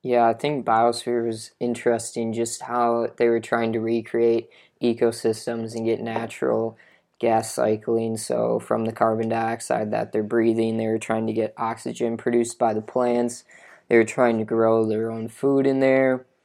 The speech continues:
Um, they were trying to have the water kind of filtered by natural plants and systems like that. Um, but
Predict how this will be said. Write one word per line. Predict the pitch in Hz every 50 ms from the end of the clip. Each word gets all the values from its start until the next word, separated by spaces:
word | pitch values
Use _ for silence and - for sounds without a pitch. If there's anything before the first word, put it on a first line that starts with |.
| _ _ _ - 117
Um, | 117 117 113 113 110 113
they | 113 113
were | 113 110
trying | 110 - - 113 110 110 110
to | 113
have | - 113 113 107
the | 107 107
water | 107 110 113 113 113 117 117 113 120 117 117
kind | 113 - 110 110
of | 113
filtered | - - - 127 127 120 113 - - 117 117 113 110
by | 117 113 113
natural | 113 117 117 113 - - - - 110
plants | - - - 127 117 117 117 117 117 120 120 - -
and | 117 117 120 117 117 117 117 - _ _ _ _
systems | - - - 120 117 - - 117 117 110 110
like | 113 110 110 107 -
that. | 117 113 117 117 113 - - - _ _ _ _ _ _ _ _ -
Um, | 131 117 - - - - - - _ _ -
but | 107 110 113 - -